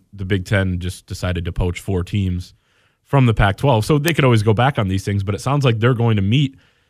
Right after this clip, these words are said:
quite a bit and try to, you know,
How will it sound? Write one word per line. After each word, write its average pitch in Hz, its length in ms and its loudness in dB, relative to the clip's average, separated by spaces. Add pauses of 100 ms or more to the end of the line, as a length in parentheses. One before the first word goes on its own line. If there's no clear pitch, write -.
(140)
quite 123 220 2
a 104 40 2
bit 110 400 2
and 101 720 2
try 107 320 4
to, 104 480 0
you 110 120 -2
know, 92 200 -2